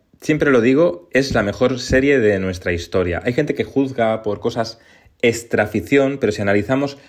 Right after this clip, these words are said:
la serie, el contenido, la interpretación, la dirección, el atrezo, la documentación y el resultado en conjunto, es la mejor serie, porque es una serie que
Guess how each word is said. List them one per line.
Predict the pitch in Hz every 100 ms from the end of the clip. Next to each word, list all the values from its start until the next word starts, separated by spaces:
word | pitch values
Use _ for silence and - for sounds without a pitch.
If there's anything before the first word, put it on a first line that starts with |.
| _
la | 120 120 110
serie, | - 123 110 101 87 - _
el | 117 110
contenido, | 110 107 107 123 101 90 -
la | 110
interpretación, | 101 107 - 98 - 123 104 98
la | 104
dirección, | 98 104 104 131 117 101 -
el | 104
atrezo, | 101 123 123 101
la | 95
documentación | 101 101 101 98 - 135 101 90 _ _ _
y | 127 120
el | 113
resultado | 104 - 107 117 127
en | 127
conjunto, | 113 101 - 110 110 120 120 _ -
es | 117 131
la |
mejor | 117 107 104
serie, | 87 101 101 98
porque | 90 104
es | 110
una | 120
serie | 123 123 120
que | 104 101